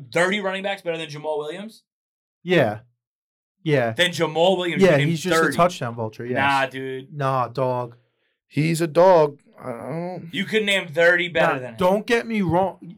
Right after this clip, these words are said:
Speaker 2: Yes, dude,
Speaker 1: No.
Speaker 2: yes. If
Speaker 1: It'll
Speaker 2: we,
Speaker 1: be close,
Speaker 2: we're
Speaker 1: but
Speaker 2: talking about lead back. I'm not
Speaker 1: y-,
Speaker 2: saying
Speaker 1: there's not thirty lead backs in the N F L.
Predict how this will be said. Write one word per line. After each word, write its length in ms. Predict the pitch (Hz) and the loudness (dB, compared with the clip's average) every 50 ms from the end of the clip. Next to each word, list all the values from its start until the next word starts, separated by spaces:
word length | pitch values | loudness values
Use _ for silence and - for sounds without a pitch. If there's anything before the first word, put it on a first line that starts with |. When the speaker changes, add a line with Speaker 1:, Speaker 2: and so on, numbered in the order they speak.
| - 143 | -14 -4
Speaker 2:
Yes, 600 | 127 160 196 240 247 196 127 117 - - - - | 2 4 4 6 4 2 2 -2 -8 -12 -16 -12
dude, 140 | - 156 147 | -8 -4 0
Speaker 1:
No. 120 | 147 143 180 | 2 2 4
Speaker 2:
yes. 260 | 185 156 131 - - | 2 2 0 -4 -2
If 60 | 190 165 | 2 4
Speaker 1:
It'll 120 | 190 226 226 | 4 4 4
Speaker 2:
we, 100 | 269 277 | 2 0
Speaker 1:
be 20 | |
close, 480 | - - 254 311 320 269 254 240 - - | 0 4 6 8 10 8 8 6 2 4
Speaker 2:
we're 160 | 180 202 226 | 6 6 6
Speaker 1:
but 100 | 214 - | 6 4
Speaker 2:
talking 380 | 220 233 226 226 226 226 220 | 4 4 4 4 2 -4 -8
about 320 | 214 190 202 196 185 175 170 | -2 2 4 4 4 4 0
lead 300 | 165 185 190 208 180 170 | -2 -2 -2 -4 -2 0
back. 440 | 190 175 165 123 107 127 123 _ _ _ _ _ _ _ _ _ _ _ _ _ _ _ _ _ _ _ | 0 2 2 0 -2 -6 -12 _ _ _ _ _ _ _ _ _ _ _ _ _ _ _ _ _ _ _
I'm 180 | - 170 196 208 | 2 2 2 4
not 180 | 220 214 208 202 | 2 0 0 -2
Speaker 1:
y-, 60 | - | -4
Speaker 2:
saying 260 | - - 208 202 202 196 | -4 0 0 2 2 0
Speaker 1:
there's 80 | - - | -2 -4
not 100 | 175 - | -2 -2
thirty 240 | - 262 214 202 185 | -2 0 0 -2 -4
lead 220 | 175 175 175 170 139 | -4 -4 -4 -4 -4
backs 260 | 156 147 147 - - | -4 -4 -4 -8 -10
in 60 | 156 | -10
the 60 | 147 | -8
N 80 | 139 139 | -8 -8
F 80 | 127 139 | -8 -6
L. 260 | 131 143 185 - | -6 -6 -8 -8